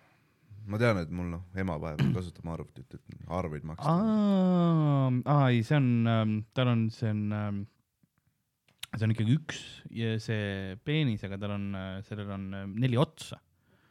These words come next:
Speaker 1: No, aga see on sama asi.
Speaker 2: E, no tegelikult ei, ei ole otsas. <laughs> Aga no jah, okei.
Speaker 1: No nüüd me jõuame sellele, kuidas defineerida siili peenist, eks ole. Ärme, ärme, ärme palun sinna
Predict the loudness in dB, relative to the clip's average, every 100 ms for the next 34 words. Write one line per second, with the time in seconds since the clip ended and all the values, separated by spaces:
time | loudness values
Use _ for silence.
0 | _ _ _ _ _ _ -2 4 4 4
1 | 2 2 0 -4 -14 -10 -10 -8 -6 -4
2 | -6 -10 -16 -20 _ -2 0 2 2 0
3 | 0 -2 -4 -4 -10 -6 -4 -2 -4 -6
4 | -4 -2 -2 -2 -4 -6 -8 -10 -12 -20
5 | -20 -20 _ 0 0 2 -2 _ _ _
6 | _ _ _ -4 0 2 4 2 0 -4
7 | -4 -8 -8 _ _ -8 -4 -2 2 4
8 | 6 4 4 4 4 10 10 10 10 8
9 | 8 6 -2 0 -2 -2 -2 -4 -6 -8
10 | -8 -8 -12 -20 -20 -20 -20 -10 -4 0
11 | 2 2 2 -2 -6 _ 2 2 2 -4
12 | -10 -14 -12 -8 2 4 4 0 -2 -4
13 | -4 -6 -4 -4 -2 -2 0 -2 -2 -4
14 | -4 -4 -6